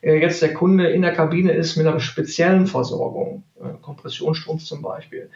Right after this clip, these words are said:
kann ich dort nochmal einen Monitor mit speziellen Videos, Herstellervideos, da nochmal punkten und den Kunden, wenn er auch gerade mal allein ist in der Kabine, ihn nochmal anteasern. Also das sind so die, die wichtigsten Platzierungspunkte.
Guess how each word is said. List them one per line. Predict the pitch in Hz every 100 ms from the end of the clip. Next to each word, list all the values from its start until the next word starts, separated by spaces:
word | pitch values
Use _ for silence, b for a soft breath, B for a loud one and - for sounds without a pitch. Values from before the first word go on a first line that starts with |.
| B B B
kann | 147
ich | 143 -
dort | 156 175 190
nochmal | 175 160 156
einen | 147 156
Monitor | 170 175 - 160 160
mit | 156 156 -
speziellen | - 127 - 160 170 175 170 - _ -
Videos, | 151 160 175 160 156 156 -
Herstellervideos, | 160 160 160 151 156 147 143 143 - B B B B
da | 139 143
nochmal | 147 139 139 -
punkten | 156 165 - 143 151 185
und | 160 151
den | 147 135
Kunden, | - 156 151 147
wenn | 156
er | 151
auch | -
gerade | 151 151
mal | 143 123
allein | 135 147 185
ist |
in | 160
der | 156
Kabine, | 160 147 151 147 143 - B B B -
ihn | 151
nochmal | 147 139 131
anteasern. | 123 - - - - _ _ _ _ _ _ _ _ _ _ _ _ _ _ _ _ _ _ _ -
Also | 151
das | 151 156
sind | 160 156
so | 156
die, | 151 147 120 -
die | 160 147
wichtigsten | 160 160 - - 123
Platzierungspunkte. | - 120 - - - - 160 -